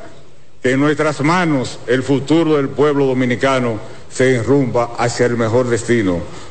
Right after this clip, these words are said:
una patria en la que cada persona pueda tener acceso a oportunidades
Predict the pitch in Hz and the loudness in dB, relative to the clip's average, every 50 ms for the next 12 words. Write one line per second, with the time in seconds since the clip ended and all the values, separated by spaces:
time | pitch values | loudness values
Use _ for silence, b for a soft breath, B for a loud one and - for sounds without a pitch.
0 | B B - 135 165 180 175 160 - 147 170 180 175 156 165 156 156 151 143 127 | B B 2 2 4 4 2 0 0 0 0 2 0 0 2 0 0 0 0 -4
1 | - - - - - - 120 135 135 143 143 143 156 139 - 170 180 180 180 175 | -6 -10 -14 -12 -2 0 2 2 2 2 2 2 0 0 2 2 2 2 2 0
2 | 170 170 165 147 135 - 160 175 170 165 156 147 143 - - - 151 151 151 156 | 2 0 0 0 2 2 2 2 4 2 2 0 -2 -4 -2 2 2 2 2 2
3 | 147 139 147 143 147 147 143 135 131 - - - - 156 151 143 - - 143 131 | 2 2 2 2 4 2 2 0 -2 -6 -8 -2 2 2 2 2 2 0 -2 -2
4 | 113 B B B B B B B B B B - - 107 127 147 143 - 147 156 | -2 B B B B B B B B B B -10 -4 -2 0 0 0 0 0 0
5 | 151 - 156 156 147 135 - 151 147 139 147 143 147 165 175 175 175 175 170 165 | 0 2 2 2 2 0 0 0 2 4 4 4 4 2 2 2 2 2 0 -2
6 | - - - - - | -4 -8 -10 -12 -12